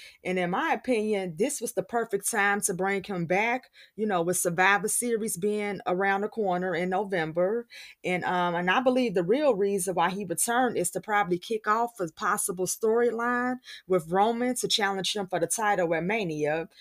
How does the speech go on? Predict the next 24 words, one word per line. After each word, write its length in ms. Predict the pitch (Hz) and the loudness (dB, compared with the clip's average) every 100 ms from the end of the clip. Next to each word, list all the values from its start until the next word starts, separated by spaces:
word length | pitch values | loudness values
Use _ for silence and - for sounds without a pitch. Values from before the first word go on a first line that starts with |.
| - - | -20 -12
And, 160 | 185 185 | -8 -6
you 80 | |
know, 140 | 294 170 | -2 0
which 240 | 190 - | 2 2
I'm 160 | 220 190 | 2 4
hoping 360 | 220 269 175 | 6 4 4
for, 440 | 165 180 160 160 190 - - | -2 2 4 4 2 -2 -18
<laughs> 180 | - | -8
because 240 | 180 180 165 | -2 0 2
that 180 | 202 208 | 2 2
is 240 | 262 254 | 4 4
something 260 | 226 - 180 | 2 -2 2
I've 180 | 175 | 2
been 140 | 165 180 | 2 -2
talking 380 | - 185 196 180 | 2 2 2 -2
about 320 | 170 170 160 | 4 4 2
for 60 | |
the 80 | 165 | -2
longest. 640 | 160 185 165 147 147 156 - | 0 2 0 -2 -4 -4 -4
So 160 | 160 | -2
I'm 160 | 151 175 | -2 0
hoping 320 | 220 226 180 | -2 -2 -2
that 180 | 175 139 | -2 -2
happens. 720 | 170 107 - - 113 - - | -2 -4 -6 -14 -8 -6 -6